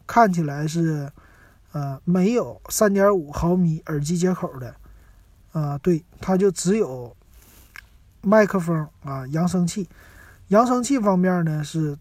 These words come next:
单扬声器在底下，并没有，啊，上下两个扬声器啊。其他方面呢，键子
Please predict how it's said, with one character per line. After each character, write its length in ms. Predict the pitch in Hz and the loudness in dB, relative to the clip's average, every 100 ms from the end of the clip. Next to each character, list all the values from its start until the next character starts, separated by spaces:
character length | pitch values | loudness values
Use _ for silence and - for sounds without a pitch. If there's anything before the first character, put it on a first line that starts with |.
| - | 2
单 220 | 214 214 | 4 4
扬 180 | 202 170 | 2 -2
声 180 | 165 170 | 0 -2
器 220 | - 180 | -2 -6
在 200 | - 180 | -2 -2
底 200 | 170 - - | -2 -8 -16
下， 240 | - 139 - _ - | -10 -10 -12 _ -6
并 160 | 202 | -2
没 80 | 185 | 0
有， 260 | 160 151 147 - - _ - | -2 -4 -8 -14 -20 _ -14
啊， 180 | 131 | -12
上 300 | 143 - 196 | -6 -2 0
下 260 | 151 185 160 - | 0 -2 -6 -2
两 300 | 165 170 147 | 0 0 -2
个 80 | 160 | -2
扬 160 | 156 | -2
声 200 | 147 165 | -2 -2
器 180 | 156 208 | -2 -2
啊。 160 | 139 139 - - - - _ | -6 -8 -20 -20 -20 -20 _
其 120 | - | 0
他 140 | 214 233 | 6 6
方 180 | 214 190 | 4 2
面 240 | 196 180 | 0 0
呢， 120 | 165 | -2
键 340 | 160 - 262 170 | -4 2 4 4
子 200 | 143 | -2